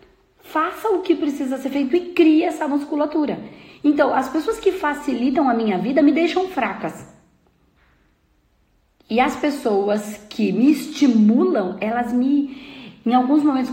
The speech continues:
porque eu tenho dificuldade de fazer determinadas coisas, elas acabam me irritando. Mas não é que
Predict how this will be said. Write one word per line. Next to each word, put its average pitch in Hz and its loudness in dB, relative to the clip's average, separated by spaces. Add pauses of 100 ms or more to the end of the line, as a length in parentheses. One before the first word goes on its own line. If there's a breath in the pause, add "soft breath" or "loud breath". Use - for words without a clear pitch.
(120)
porque 254 -4
eu 285 -2
tenho 277 -2
dificuldade 233 0
de 185 -4
fazer 185 -2
determinadas 165 -6
coisas, 254 -2
elas 302 -4
acabam 302 -2
me 320 4
irritando. 285 0
Mas 220 0
não 311 2
é 440 -6
que - -4